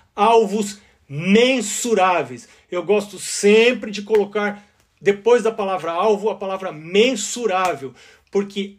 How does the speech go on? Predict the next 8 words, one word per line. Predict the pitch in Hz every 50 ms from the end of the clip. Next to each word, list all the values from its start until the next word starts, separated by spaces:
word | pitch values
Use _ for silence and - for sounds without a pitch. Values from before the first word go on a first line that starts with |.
| _ -
alvo | 214 247 277 285 294 285 233 254 226 202
que | - 247
não | 233 233 233
é | 226
mensurável | 214 208 226 277 302 269 - - - 262 247 220 226 233 254 247 247 240 - 202 185 175 151 - _ _ _ _ _ _ _ _ _ _ _ _ _ _ _ _ _ _ _ _ _ _ _ _ _ _ _ _ -
é | 240 247
um | 262 262 254 254 254 247 220
sonho, | 202 - - - - 262 254 240 208 160 139 117 -